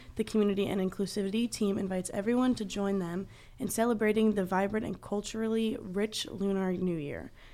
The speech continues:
This festival occasion is a time of joy, reflection, and togetherness, and they want you to be a part of it. Stop by the Whitaker Atrium from noon until one to learn more about this cultural celebration and enjoy some light refreshments.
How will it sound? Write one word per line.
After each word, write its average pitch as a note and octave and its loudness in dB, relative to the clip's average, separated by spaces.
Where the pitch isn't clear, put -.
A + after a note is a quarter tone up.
This G#3 -2
festival G3+ 0
occasion G3+ -2
is F3+ -8
a - -10
time G3 -2
of F3+ -2
joy, G#3+ 2
reflection, G3+ -2
and F3+ -4
togetherness, - -4
and - -6
they F#3+ -2
want F#3+ -2
you G3 -4
to G3 0
be F#3+ -2
a G#3+ -2
part C4 -2
of - -6
it. - -4
Stop - 2
by A3 4
the G#3+ 4
Whitaker A#3+ 0
Atrium G3+ 0
from F#3+ 0
noon G#3 6
until B3 2
one F3+ 0
to G3 -4
learn F#3+ 2
more F#3 2
about F#3+ -4
this F#3+ -6
cultural A3 -6
celebration G3+ -4
and F3+ -6
enjoy F#3+ -4
some G3+ 0
light F#3+ -2
refreshments. - -10